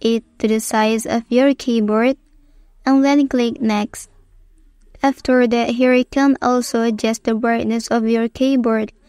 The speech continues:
and then click down. And then you can also set to display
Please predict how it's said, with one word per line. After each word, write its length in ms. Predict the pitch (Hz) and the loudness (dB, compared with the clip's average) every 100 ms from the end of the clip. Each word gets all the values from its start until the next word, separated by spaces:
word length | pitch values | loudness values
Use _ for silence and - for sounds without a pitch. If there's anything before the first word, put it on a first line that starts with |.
| _ _ | _ _
and 220 | 247 254 | 0 2
then 240 | 254 269 262 | 2 2 2
click 260 | 247 233 214 | 0 0 0
down. 480 | 214 214 202 196 233 _ _ _ _ _ _ _ - | 0 0 -2 -6 -8 _ _ _ _ _ _ _ -4
And 240 | 247 247 | -2 0
then 240 | 240 262 294 | 0 2 2
you 80 | 277 | 2
can 240 | 254 247 | 0 0
also 360 | 233 233 226 226 | -2 -4 -4 -6
set 280 | - 220 - | -2 -4 -2
to 80 | |
display 680 | 214 220 - - 233 233 226 | -4 -4 -6 -4 -2 -2 -6